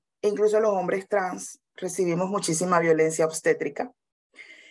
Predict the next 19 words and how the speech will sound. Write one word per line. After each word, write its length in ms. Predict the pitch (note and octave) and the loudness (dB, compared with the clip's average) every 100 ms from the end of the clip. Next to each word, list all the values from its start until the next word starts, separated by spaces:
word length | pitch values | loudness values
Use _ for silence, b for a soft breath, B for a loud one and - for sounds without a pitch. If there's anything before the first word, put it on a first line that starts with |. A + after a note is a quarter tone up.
| _ | _
Eh, 1040 | - F#3 F3+ F3 F3 E3+ D#3+ D#3 D#3 D#3 - | -6 -2 0 0 -2 0 0 0 0 -4 -6
en 160 | F#3 | -6
los 140 | F#3+ E3+ | -4 -4
centros 320 | G3 F#3+ G#3+ | -2 0 2
de 120 | G#3+ | 2
salud 420 | - F#3 G3 G#3+ - | 0 0 0 -2 -2
pública, 560 | C4 B3 G3 F#3 A3 | -2 -2 -4 -2 -2
en 120 | A#3+ G3 | 0 -4
lo, 220 | E3 D#3 | -6 -6
en 180 | E3 E3 | -6 -2
los 340 | D#3 D#3 D3+ | -2 -2 -6
centros 480 | - E3+ F3 F#3 F#3+ | -4 -4 -2 -2 0
de, 400 | F3 D#3+ D#3+ E3 b b b | 2 2 2 -2 b b b
de 160 | - F3+ | -2 0
atención 720 | D3+ D#3+ D#3 D3+ - F#3 E3 | 0 -2 -4 -4 -4 -4 -4
primaria 600 | - E3 D#3+ D3+ D#3 D3+ | -6 -4 -2 0 0 -2
de 120 | D#3 | -4
salud 320 | D#3+ D3+ D#3+ D#3+ | -4 -6 -6 -6
pública, 640 | G3 F#3+ F3 E3+ - D#3+ | -6 -6 -6 -4 0 0